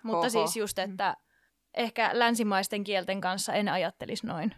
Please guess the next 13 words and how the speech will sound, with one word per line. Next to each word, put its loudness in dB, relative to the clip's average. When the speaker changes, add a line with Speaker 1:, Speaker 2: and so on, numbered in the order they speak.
Speaker 2:
Niin, 4
no, 6
noin 6
nopeasti 4
ei 0
ehkä -4
löytäisi 0
Speaker 1:
Mm. 0
Speaker 2:
tommosta -4
niinku -4
yhteyttä. -8
En 2
tiedä. 0